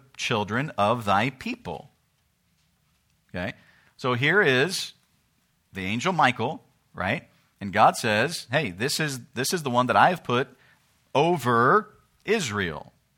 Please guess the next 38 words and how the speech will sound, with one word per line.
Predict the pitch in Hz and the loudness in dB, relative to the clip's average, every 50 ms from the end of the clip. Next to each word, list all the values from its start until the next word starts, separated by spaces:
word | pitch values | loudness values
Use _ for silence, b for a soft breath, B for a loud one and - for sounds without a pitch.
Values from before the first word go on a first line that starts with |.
| _ _ - | _ _ -16
Okay? | 90 82 95 101 135 190 - - _ _ _ _ _ _ _ _ _ _ _ _ _ _ _ _ | -12 -6 -2 -2 -2 -2 -4 -10 _ _ _ _ _ _ _ _ _ _ _ _ _ _ _ _
Again, | 117 123 160 226 - 196 - b b b b b | -4 -2 0 0 0 0 -2 b b b b b
just | 127 165 - 196 | -4 -2 0 0
as | 185 156 | -2 0
we | 160 160 | -2 -2
saw | - 170 170 156 | 2 4 6 6
in | 147 135 | 6 6
Matthew, | 139 151 156 160 - - 147 143 139 135 135 - _ _ _ _ _ _ _ _ | 6 6 6 4 2 -2 -2 -2 -2 -2 -4 -8 _ _ _ _ _ _ _ _
uh, | 135 131 117 113 107 107 110 | 0 2 2 2 2 0 0
chapter | - 139 123 113 120 - | 2 2 2 2 0 -6
eighteen, | 113 - 170 190 202 135 | -4 -4 -4 -4 0 0
there's | 131 127 117 | 0 0 0
no | 143 160 151 117 | 0 0 2 4
doubt | 131 165 196 - | 4 4 4 2
that | 147 120 | 0 -2
there | - 143 151 147 | 0 2 4 6
are, | 139 127 123 117 - 110 | 6 4 4 0 -4 -2
there | 117 139 127 | 0 2 2
are | 123 - | 2 2
angels | 120 127 156 185 175 143 135 120 117 | 0 0 0 -2 -2 -2 -4 -2 -2
that | 113 101 | -4 0
God | 110 120 127 147 151 139 | 4 4 6 6 4 4
has | 127 120 | 0 -2
said | - - 143 135 127 113 | -2 0 0 0 0 0
their, | 107 127 135 139 135 127 - - | 0 2 2 2 2 0 -4 -6
their | 104 113 123 139 143 147 | -2 0 2 2 0 0
concern, | - - 143 120 110 - - - 160 165 147 123 127 151 156 | -2 -4 -6 -4 -4 -6 -6 -2 -2 0 2 2 0 0 0
or | 123 107 104 98 98 - | 0 0 -2 -2 -4 -10
whatever | 95 95 104 113 139 139 127 | -8 -4 0 0 0 0 0
you | 117 110 104 | -4 -4 -4
wanna | 104 101 98 | -4 -4 -2
call | - - 156 143 107 | 2 2 4 4 4
it, | 117 - - b b b b b b b b | 0 -2 -6 b b b b b b b b
is | _ 120 131 127 120 | _ 0 0 0 2
of | - 123 127 123 110 | 4 4 4 4 2
little | 110 131 - 143 113 101 | 0 0 0 0 0 0
ones, | 98 98 95 113 165 196 196 - - - _ _ _ _ | -2 -2 -2 -2 -4 -4 -6 -6 -8 -8 _ _ _ _
right? | - 92 95 117 160 | -2 0 0 0 -2